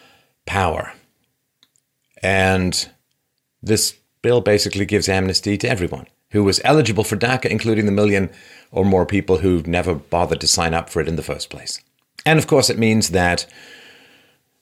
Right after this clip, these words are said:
the unlawful executive action pursued by Obama has borne the demographic fruit that they prefer, which is, of course, that the vast majority of Hispanics, of Mexicans,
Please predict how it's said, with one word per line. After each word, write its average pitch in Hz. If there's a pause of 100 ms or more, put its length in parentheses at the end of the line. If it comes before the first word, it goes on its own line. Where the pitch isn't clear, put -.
the 113
unlawful 156
executive 117
action 95 (1200)
pursued 113
by 87
Obama 87
has 90 (100)
borne 95 (340)
the 90
demographic 87
fruit - (360)
that 90
they 80
prefer, 123 (220)
which 87
is, 82
of 82
course, 90 (280)
that 80
the 78
vast 85
majority 80 (680)
of 82
Hispanics, 98
of 76
Mexicans, 80